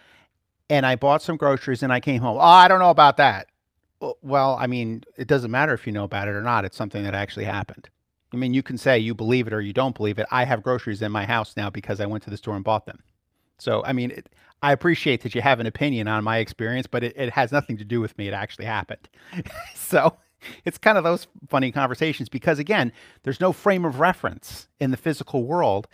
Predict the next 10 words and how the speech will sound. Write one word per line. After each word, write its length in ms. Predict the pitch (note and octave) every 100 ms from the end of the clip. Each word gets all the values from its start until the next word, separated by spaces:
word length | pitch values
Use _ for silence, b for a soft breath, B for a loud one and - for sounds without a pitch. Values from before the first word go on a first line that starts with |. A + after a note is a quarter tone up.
| B B
So 220 | - D3 C3
sometimes 580 | - F3+ - E3 C3+ A#2+
when, 420 | C3+ C3 B2+ C3 b b b b _ -
um, 420 | B2+ G#2+ G2 - _ - _ _ _ _ _ _ -
we 140 | D3
explain 400 | C3 - E3+ G3
some 200 | - C3
of 60 | A#2+
these 200 | A#2 -
things, 420 | B2 A#2 A2+